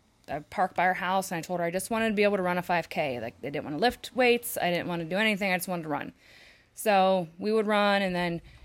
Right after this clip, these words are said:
she, um, eventually said, "Well, let's, let's change it up a little bit. Let's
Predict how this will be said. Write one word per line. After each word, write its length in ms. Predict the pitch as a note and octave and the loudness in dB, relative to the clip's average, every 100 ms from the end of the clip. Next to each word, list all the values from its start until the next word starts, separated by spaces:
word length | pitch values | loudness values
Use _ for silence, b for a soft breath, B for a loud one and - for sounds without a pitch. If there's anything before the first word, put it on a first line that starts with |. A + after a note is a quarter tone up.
| b - | b -12
she, 480 | - G#3 G3+ G3 - | -6 -2 0 0 -2
um, 480 | E3+ E3 D#3 D3 - | -2 -2 -4 -6 -6
eventually 440 | F#3+ G#3 - G3 | 0 0 2 -2
said, 220 | F#3 G3 | 0 0
"Well, 140 | D4+ F#4+ | 2 2
let's, 280 | F#4+ - - | 0 -2 -6
let's 200 | D4+ D4 | -6 -4
change 220 | - D4 | -2 0
it 60 | B3+ | 2
up 140 | B3 | 0
a 40 | B3+ | 0
little 140 | B3 | 0
bit. 260 | A#3 A#3+ - | 2 2 2
Let's 440 | F#3+ F#3+ - - | 0 -2 -8 -10